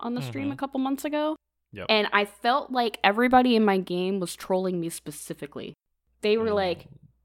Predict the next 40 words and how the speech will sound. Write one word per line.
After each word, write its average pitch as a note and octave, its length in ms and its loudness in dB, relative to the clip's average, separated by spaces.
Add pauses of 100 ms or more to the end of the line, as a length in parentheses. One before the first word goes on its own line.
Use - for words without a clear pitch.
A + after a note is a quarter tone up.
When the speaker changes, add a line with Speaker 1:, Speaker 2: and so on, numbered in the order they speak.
Speaker 1:
"Nev A3+ 320 6
hates F#3+ 460 -2
Al F3+ 160 4
Kwong. E3 540 -2 (680)
Let's, G3+ 640 0 (380)
let's G3 340 0
just F#3+ 240 -4
make G3+ 300 4
it G3 300 2 (480)
impossible F#3 800 4
for E3 220 0
her E3 180 0
to E3 60 -6
get D#3+ 160 -6
an D#3 80 -4
execute." D3 580 -8
Like, F3 180 0
it G3+ 100 2
would B3 180 -2
be C4+ 160 0
like, A#3 400 0
I G#3+ 220 6
would G#3 360 4
Speaker 2:
Oh. E3 160 -16 (200)
Speaker 1:
be G#3 180 2 (100)
in G#3 180 10
the A3+ 60 8
middle G#3 320 6
of A3+ 80 2
the G#3+ 160 0
animation F#3+ 600 2
for - 140 -2
execute, C4+ 600 2
and G3 160 6
they F#3+ 60 6
would F3+ 180 4
die D#3+ 240 4
to E3 80 0
tick - 260 -6
damage, B3 520 2